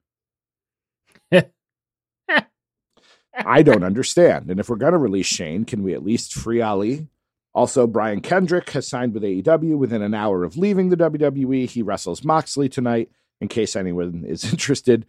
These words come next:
Speaker 2: Peace, love, and Wordle, Rachel.
Speaker 1: Uh, maybe I'll tune into A E W tonight.
Speaker 2: Um,
Speaker 1: Brian Kendrick versus Moxley?
Speaker 2: Yeah. Well,
Speaker 1: All right.
Speaker 2: so the interesting thing in that sense is there's a large number of wrestlers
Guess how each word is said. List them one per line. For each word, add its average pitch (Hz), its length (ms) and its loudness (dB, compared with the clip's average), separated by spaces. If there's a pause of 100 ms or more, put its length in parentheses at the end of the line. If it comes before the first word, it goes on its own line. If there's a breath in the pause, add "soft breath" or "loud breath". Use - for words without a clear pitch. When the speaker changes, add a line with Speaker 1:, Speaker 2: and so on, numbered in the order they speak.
(200)
Speaker 2:
Peace, - 280 6
love, 190 260 8
and 160 160 6
Wordle, 139 480 6 (400)
Rachel. 82 380 -8 (1300)
Speaker 1:
Uh, 151 100 -4
maybe 123 300 8
I'll 147 140 10
tune 160 240 4
into 175 200 4
A 196 160 6
E 190 60 2
W 202 320 0
tonight. 87 360 -14
Speaker 2:
Um, 120 360 2
Speaker 1:
Brian 143 240 4
Kendrick 156 420 4
versus 143 260 2
Moxley? 156 520 0
Speaker 2:
Yeah. 139 180 4 (540 soft breath)
Well, 151 220 10
Speaker 1:
All 135 60 0
right. 415 340 2
Speaker 2:
so 170 120 8
the 151 140 6
interesting 196 460 0
thing 113 380 -2
in 101 180 -6
that 127 220 0
sense 85 460 -6
is 98 300 -4
there's 104 300 -4
a 101 60 -4
large 117 520 0
number 123 380 0
of 87 160 -6
wrestlers 87 680 -6